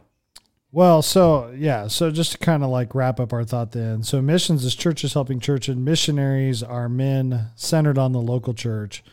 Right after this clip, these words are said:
And then, you know, a part of your, in being in a church,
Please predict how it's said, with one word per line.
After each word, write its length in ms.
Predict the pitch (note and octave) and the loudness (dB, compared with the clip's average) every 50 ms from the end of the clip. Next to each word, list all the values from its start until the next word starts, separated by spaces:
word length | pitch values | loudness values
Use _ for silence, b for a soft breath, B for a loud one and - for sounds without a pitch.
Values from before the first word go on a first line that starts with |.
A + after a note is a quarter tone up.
| b b b b b b b b b _ _ _ - | b b b b b b b b b _ _ _ -2
And 200 | D3+ D3+ D3+ D3+ | 0 2 4 4
then, 440 | D3 D3 D3 C#3+ C#3+ C#3 C#3 C3 - _ | 4 4 4 4 4 2 0 -2 -6 _
you 160 | - D3 C#3+ | -8 -4 -2
know, 200 | C#3 C3 B2 A#2+ A2+ | 0 0 0 -2 -2
a 80 | B2+ A#2+ | -4 -4
part 300 | - - E3 F3 F3+ E3 | -2 0 2 4 4 4
of 120 | C#3+ C3 | 2 2
your, 340 | C3+ C3+ C3+ C3 B2+ B2 A#2 _ | 2 0 2 0 0 -2 -6 _
in 200 | - C#3 C#3 C3 | -4 -2 -2 0
being 320 | B2 C3+ D#3+ F3+ F3 E3 D3 | 0 2 2 2 2 2 2
in 100 | C#3 C3+ | 2 0
a 120 | C3 B2+ | 0 -2
church, 560 | A2+ - - C#3 C3 B2+ A#2+ - - - - | -2 -2 -2 -2 -2 -2 -4 -4 -8 -10 -12